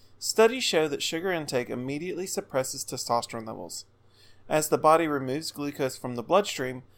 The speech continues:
serum testosterone bounces back. Why does diabetes lower testosterone? Diabetes creates a problem that has a disastrous impact on testosterone balance. Insulin resistance impairs the body's ability to extract and use glucose in the blood.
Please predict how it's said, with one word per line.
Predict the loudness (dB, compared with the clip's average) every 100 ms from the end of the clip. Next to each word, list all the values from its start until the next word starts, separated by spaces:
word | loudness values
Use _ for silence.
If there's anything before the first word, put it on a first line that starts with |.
| _
serum | -10 0 2 2
testosterone | 0 -4 2 2 2 -2 -4 -4
bounces | -6 -6 -12 -6
back. | -4 -4 -8 _ _ _ _ _ _ _ _ _ _ -20 -12
Why | 6 8 8
does | 4 4
diabetes | 4 4 0 -2 -4 -2
lower | 0 0
testosterone? | -4 -8 0 0 0 -6 -8 -10 -20 _ _ _ _ _ -20 _ 4
Diabetes | 8 8 6 -2 -4
creates | -2 -2 0 -2
a |
problem | -2 4 4 4 -4 -10 -20 -6
that | 0
has | 0 -2
a |
disastrous | -6 2 4 4 0 -6
impact | -4 -6 -2 -2 0
on | -6
testosterone | -6 -8 0 0 0 -6 -4
balance. | -2 -4 -6 -12 -14 _ _ _ _ _ _
Insulin | -2 0 2 2
resistance | 2 0 -2 -4 -4 -4
impairs | -4 0 0 0
the | 0
body's | 4 4 4 -4
ability | -2 -2 -2 -4
to | -6
extract | -6 -2 0 0 -2
and | -8 -6
use | -6 -6 -8
glucose | -6 -4 -2 -4 -4
in | -8 -8
the |
blood. | -2 0 0